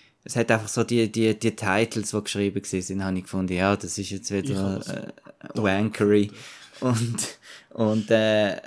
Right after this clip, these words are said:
Speaker 1: eine Figur, die von John Cena, habe ich absolut, äh, gehasst, äh, schon von Anfang an und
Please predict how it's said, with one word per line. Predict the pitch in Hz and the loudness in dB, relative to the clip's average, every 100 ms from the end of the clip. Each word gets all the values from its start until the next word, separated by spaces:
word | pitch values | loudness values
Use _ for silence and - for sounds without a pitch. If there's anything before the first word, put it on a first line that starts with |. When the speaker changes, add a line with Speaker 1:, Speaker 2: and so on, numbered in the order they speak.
| - - | -8 0
Speaker 1:
eine | 101 110 | 2 2
Figur, | 110 104 107 113 | -2 -2 2 2
die | 107 107 | 2 0
von | 104 107 107 101 | -2 -2 -2 0
John | 110 113 | 2 2
Cena, | - 113 123 117 107 | 0 -2 0 0 0
habe | 107 107 | 0 -2
ich | - | -4
absolut, | 101 - 104 104 104 - | -6 -6 -4 -4 -4 -2
äh, | 104 104 | 0 0
gehasst, | - - 107 - - - - | -4 0 2 2 -6 -6 -6
äh, | 104 110 | -4 -4
schon | - 107 | -6 -6
von | 107 | -2
Anfang | 98 107 110 107 | 0 0 -2 -6
an | - 104 107 110 - - - - - - | -4 -2 -2 -4 -8 -20 -20 -20 -20 -10
und | 113 107 | -4 -4